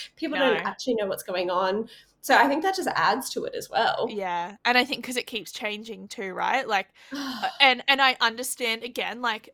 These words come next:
Speaker 2: nobody has been in this situation
Speaker 1: Mm-hmm.
Speaker 2: before, and, like, government haven't, the government hasn't either. So I do think it's a very difficult thing to navigate. However, like, we've been here for two <laughs> years
Speaker 1: Two
Speaker 2: now. Like,
Speaker 1: years.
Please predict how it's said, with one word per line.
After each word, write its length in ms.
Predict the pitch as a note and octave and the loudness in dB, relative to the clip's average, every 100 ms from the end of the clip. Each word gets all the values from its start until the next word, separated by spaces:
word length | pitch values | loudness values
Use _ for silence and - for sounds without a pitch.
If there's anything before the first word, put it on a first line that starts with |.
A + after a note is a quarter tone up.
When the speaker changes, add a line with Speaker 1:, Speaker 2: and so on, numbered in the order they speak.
| - | -14
Speaker 2:
nobody 500 | A#3 B3 B3 D4+ D#4+ | -2 0 2 0 -4
has 200 | D#4+ D4+ | -4 -2
been 180 | B3 A#3+ | -4 -4
in 140 | A#3 | -6
this 160 | A3+ - | -6 -4
situation 880 | G#3 - G3+ F3+ F#3+ F#3+ E3+ G#3 | -6 -4 -4 -4 -6 -10 -12 -4
Speaker 1:
Mm-hmm. 240 | B3 B3+ A3 | -2 0 -2
Speaker 2:
before, 500 | G#3+ G#3+ A#3 G3 D#3 F#3 | -2 2 4 4 2 2
and, 160 | A3+ | 4
like, 160 | A3 A#3 | 2 2
government 380 | C4 B3 A#3 A#3+ | 2 2 -4 0
haven't, 260 | B3+ G#3 - | 0 0 -6
the 120 | A#3+ | -4
government 340 | A#3 B3 B3 A3+ | 2 4 2 -4
hasn't 260 | G#3 G3+ - | -4 -6 2
either. 320 | A3 G#3 B2+ | 4 4 0
So 180 | - G#3 | -4 0
I 140 | B2 | 2
do 260 | A3 A3+ A3 | 0 -2 -4
think 180 | A3 G#3+ | -6 -6
it's 120 | G#3+ - | -8 -4
a 80 | A3+ | -4
very 360 | A3+ G3+ F#3+ | -2 -4 -4
difficult 800 | G3 G3 G3+ - G3+ F3+ - - - - - _ _ - | -4 -6 -8 -8 -8 -8 -10 -16 -16 -20 -20 _ _ -20
thing 300 | - A3 G#3+ | 4 4 4
to 100 | - | -4
navigate. 600 | A3 G3+ G3 A3 B3+ D4 | -2 2 2 4 4 4
However, 440 | - C#4+ A#3+ A3+ A#3 | 0 4 4 6 4
like, 240 | A#3 A#3 | 2 2
we've 160 | B3+ B3 | -4 -2
been 180 | G#3 G#3+ | -2 -2
here 220 | B3 B3+ | -4 -6
for 120 | C#4 | -6
two 180 | C4+ A#3+ | -8 -6
<laughs> 40 | |
years 400 | C4 C#4+ F#4 - | -2 4 6 6
Speaker 1:
Two 140 | G4 F#4+ | 6 8
Speaker 2:
now. 200 | F#4+ F#4+ | 8 8
Like, 220 | D#4 C4 | 8 6
Speaker 1:
years. 160 | - | 2